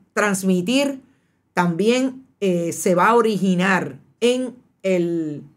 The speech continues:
en la página de Facebook del Centro Cultural Segundo Ruiz Belvis, allí en Chicago.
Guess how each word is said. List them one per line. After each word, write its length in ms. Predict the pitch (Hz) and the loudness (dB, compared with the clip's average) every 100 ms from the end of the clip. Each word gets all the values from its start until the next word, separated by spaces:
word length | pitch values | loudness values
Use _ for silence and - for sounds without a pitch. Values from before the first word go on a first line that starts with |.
| _ | _
en 120 | 170 | -4
la 160 | 160 151 | -4 0
página 340 | 196 220 208 | 2 2 2
de 120 | 196 | -2
Facebook 640 | 185 226 240 190 190 190 - | 0 0 0 0 -2 -4 -8
del 340 | 175 165 156 | -2 -2 -2
Centro 380 | 139 214 220 226 | -2 -2 0 0
Cultural 440 | 196 185 180 202 | 0 -2 -2 -2
Segundo 440 | 196 190 170 175 190 | -4 -4 -2 0 0
Ruiz 180 | 185 147 | 0 -2
Belvis, 440 | 143 208 185 185 | -2 -2 -4 -6
allí 200 | 175 151 | -6 -6
en 120 | 160 165 | -8 -6
Chicago. 600 | 190 202 226 202 175 | -4 2 2 2 -4